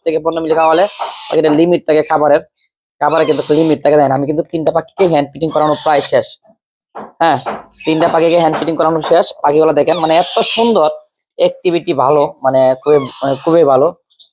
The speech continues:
বলা, বলার বাইরে। দেখেন, দেখেন, মানে, ওদেরকে ওরা নিজে নিজে খায়, মানে, মানে, দেখেন,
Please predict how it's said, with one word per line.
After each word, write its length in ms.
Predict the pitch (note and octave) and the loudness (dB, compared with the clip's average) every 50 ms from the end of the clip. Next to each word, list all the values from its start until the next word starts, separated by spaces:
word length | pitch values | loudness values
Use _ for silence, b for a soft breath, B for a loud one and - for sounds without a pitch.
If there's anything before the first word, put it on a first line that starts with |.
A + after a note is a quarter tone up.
| _ _ B2+ | _ _ -2
বলা, 180 | C#3 C#3+ C#3+ C3+ | 0 2 2 0
বলার 360 | B2+ B2+ - C3 C#3+ C#3+ C#3 | 0 -2 -2 0 0 2 2
বাইরে। 260 | B2+ C3+ C3 C3+ C3 B2+ | 2 2 2 2 2 0
দেখেন, 240 | B2 A#2+ B2 A2+ A2+ _ _ _ _ _ _ _ _ _ _ _ _ - _ _ _ A#2+ | -2 -4 -8 -12 -16 _ _ _ _ _ _ _ _ _ _ _ _ -20 _ _ _ -2
দেখেন, 180 | C3 B2 A#2+ B2 | 0 0 0 2
মানে, 180 | C3+ C#3 C#3+ E3 D#3 - _ _ - - - - - | 2 0 0 0 -2 -6 _ _ -20 -10 -8 -4 0
ওদেরকে 360 | D#3+ F#3+ F#3+ A3+ A3+ A3 A3+ | 0 2 2 2 2 2 2
ওরা 180 | G#3+ G3+ G3+ G3 | 2 4 2 2
নিজে 180 | G3+ G#3 G#3 G3+ | 2 0 0 0
নিজে 180 | G3+ F#3 F#3 F3 | 0 0 0 2
খায়, 180 | F3+ E3+ E3 | 2 0 2
মানে, 160 | E3+ E3+ E3 D#3+ - - _ _ _ _ - - - - - - _ - - | 2 0 -2 -4 -6 -12 _ _ _ _ -14 -14 -14 -14 -20 -20 _ -12 -6
মানে, 140 | D3+ D#3+ E3 D#3+ | -4 -2 -2 0
দেখেন, 260 | C#3+ D#3 D#3+ D3 B2+ | 0 0 0 0 -4